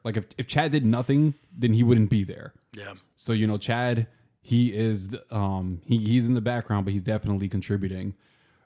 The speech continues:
Speaker 1: Um, the, one of the things I like about the, uh, the Neptunes is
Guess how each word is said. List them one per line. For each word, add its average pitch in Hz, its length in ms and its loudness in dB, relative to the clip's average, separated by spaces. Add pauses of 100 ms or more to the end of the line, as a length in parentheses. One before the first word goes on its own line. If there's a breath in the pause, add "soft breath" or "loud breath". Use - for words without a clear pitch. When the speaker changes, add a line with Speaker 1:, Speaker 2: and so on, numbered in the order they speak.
Speaker 1:
Um, 107 580 -10 (480)
the, 107 120 -6 (120)
one 120 220 2
of 185 60 -2
the 156 60 -6
things 160 180 0
I 143 40 -2
like 123 180 -4
about 113 480 -4
the, 107 80 -4 (380)
uh, 107 180 -4
the 98 220 -4
Neptunes 107 520 -2
is 95 340 -4